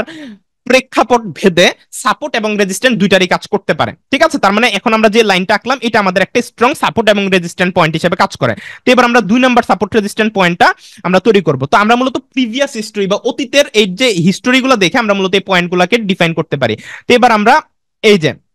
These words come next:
এইখানে আর একটা পয়েন্ট রাখলাম, এটাও একটা স্ট্রং সাপোর্ট রেজিস্ট্যান্স পয়েন্ট, কারণ দেখেন এখানে একটা ডোজি ক্যান্ডেল আছে। তো ডোজি ক্যান্ডেল সবসময় একটা স্ট্রং সাপোর্ট এবং রেজিস্ট্যান্স পয়েন্টের নির্দেশ করে। তো দেখেন আমরা এই উপরের লাইনটা যেখানে রাখলাম, এখানেও কিন্তু সাপোর্ট এবং রেজিস্ট্যান্স হিসেবে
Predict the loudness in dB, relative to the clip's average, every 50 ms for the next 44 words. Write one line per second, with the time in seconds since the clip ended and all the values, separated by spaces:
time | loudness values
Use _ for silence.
0 | -2 0 0 2 0 2 0 0 -2 -4 -6 -4 -4 -6 -6 -4 -6 -6 -4 -4
1 | -6 -4 -4 -4 0 2 2 2 2 0 -2 -2 -2 -4 -4 0 0 0 0 0
2 | -2 -2 -2 -2 -4 -2 -2 -2 -2 -4 -2 -2 -2 0 0 0 0 0 -2 -6
3 | -14 -20 -20 -20 -20 -12 -4 -2 0 0 0 2 0 0 2 2 -2 -2 -4 _
4 | _ -2 0 2 2 0 2 0 0 2 4 2 2 4 2 0 0 0 0 0
5 | 0 -2 -2 -4 -6 -14 -14 _ _ _ _ _ _ -4 -4 -2 2 4 2 4
6 | 4 2 2 0 -2 0 0 0 0 0 -4 -12 -18 _ _ _ _ _ -8 -2
7 | 0 0 0 -2 -4 -6 -2 -2 -2 -2 -2 -6 -8 -8 -6 -8 -8 -8 -4 -4
8 | -4 -4 -4 -4 -4 -4 -4 -4 -4 -4 -4 -6 -6 -4 -4 -4 -2 0 0 0
9 | 2 2 0 0 0 -4 -12 -12 -12 -12 -12 -8 -4 0 2 2 4 4 2 0
10 | 0 0 -2 0 0 0 -2 -2 -2 -2 -2 -2 -4 -6 -6 _ _ _ _ _
11 | _ _ _ -4 -2 0 2 2 2 2 0 0 0 0 0 0 -4 -4 -2 0
12 | 0 0 0 0 0 0 0 -2 -2 -2 0 0 0 0 0 -2 -6 -8 -6 -4
13 | -2 -2 -2 -2 -2 -4 -4 -4 -2 -2 -2 -2 -4 _ _ _ _ _ -2 -2
14 | -2 0 0 0 0 0 0 2 0 0 -2 -2 -6 -4 -4 -4 -2 -2 0 0